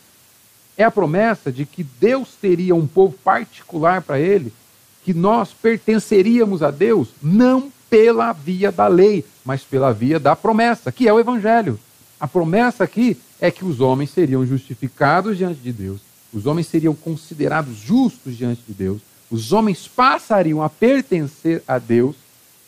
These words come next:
porque creem e não porque fazem. Essa é a promessa. E a forma como é, é, a forma que Deus escolheu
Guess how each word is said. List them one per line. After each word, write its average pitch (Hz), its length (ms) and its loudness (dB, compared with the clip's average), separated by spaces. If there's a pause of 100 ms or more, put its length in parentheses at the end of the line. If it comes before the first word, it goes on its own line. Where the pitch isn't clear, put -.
(400)
porque 226 300 0
creem 180 440 2 (960)
e 147 60 -12
não 175 140 -4
porque 139 220 -12
fazem. 95 260 -16 (960)
Essa - 220 -4
é - 20 -4
a 127 40 -4
promessa. - 260 -18 (2250)
E 196 240 0
a 190 140 -2
forma 233 600 0
como 190 400 0
é, 180 120 -2 (160)
é, 143 480 0 (240)
a 139 120 -6
forma 233 320 0
que 196 160 -4
Deus 170 320 2
escolheu 127 640 -2